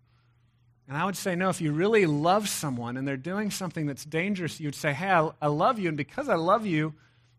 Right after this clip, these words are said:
I want you to know that, that this could hurt you. And because God loves me and showed me that, I wanna show you that as well." And so he calls us here to be peaceable, to be gentle, to be open,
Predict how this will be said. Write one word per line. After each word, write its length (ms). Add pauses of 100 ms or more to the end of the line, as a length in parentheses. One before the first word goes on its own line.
I 40
want 200
you 80
to 60
know 180
that, 140 (140)
that 160
this 160
could 160
hurt 320
you. 220 (1700)
And 60
because 260
God 280
loves 300
me 220
and 140
showed 300
me 260
that, 240
I 80
wanna 160
show 240
you 240
that 320 (280)
as 200
well." 340 (1300)
And 60
so 240
he 200
calls 400
us 160
here 140
to 60
be 160
peaceable, 920
to 100
be 120
gentle, 560
to 120
be 180
open, 480